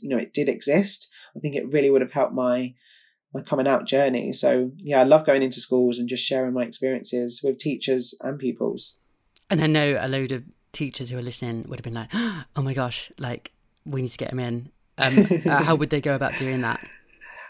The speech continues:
Speaker 1: Oh, yeah, like, I have, um, I have many, obviously, in, I have Instagram, s-, lots of social medias, and I'm happy to, I've got my email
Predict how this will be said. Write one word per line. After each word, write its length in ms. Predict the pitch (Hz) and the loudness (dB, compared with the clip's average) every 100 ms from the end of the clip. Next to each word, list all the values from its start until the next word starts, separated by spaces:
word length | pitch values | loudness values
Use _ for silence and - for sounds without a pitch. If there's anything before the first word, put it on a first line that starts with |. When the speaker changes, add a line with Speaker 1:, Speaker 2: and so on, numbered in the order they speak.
| _ 240 | _ 2
Speaker 1:
Oh, 440 | 156 196 156 156 - | 4 8 8 8 8
yeah, 460 | 190 185 180 - | 8 8 6 6
like, 180 | 190 202 | 6 8
I 80 | 202 | 8
have, 260 | 208 214 | 8 10
um, 540 | 202 180 180 175 170 - 156 | 8 6 2 -2 -4 -6 2
I 40 | |
have 160 | 175 165 | 4 6
many, 400 | 165 160 160 - | 6 6 4 4
obviously, 360 | 147 151 139 123 | 2 2 0 0
in, 260 | 139 123 - | -2 -6 -6
I 80 | 131 | -2
have 160 | 139 | -2
Instagram, 480 | 143 151 156 151 143 | 0 -2 2 4 4
s-, 180 | 147 - | 2 0
lots 160 | 147 135 | 0 0
of 80 | |
social 300 | 139 143 139 | 0 0 0
medias, 720 | 135 135 131 131 131 131 127 127 | 0 2 4 4 4 2 2 0
and 280 | 120 117 - | 0 -2 -6
I'm 100 | 127 | -10
happy 300 | 131 127 135 127 | -10 -6 -4 4
to, 300 | 131 123 127 - - - | 8 8 6 -6 -18 0
I've 80 | |
got 140 | - 143 | 4 4
my 80 | 139 | 4
email 340 | 135 131 | 4 4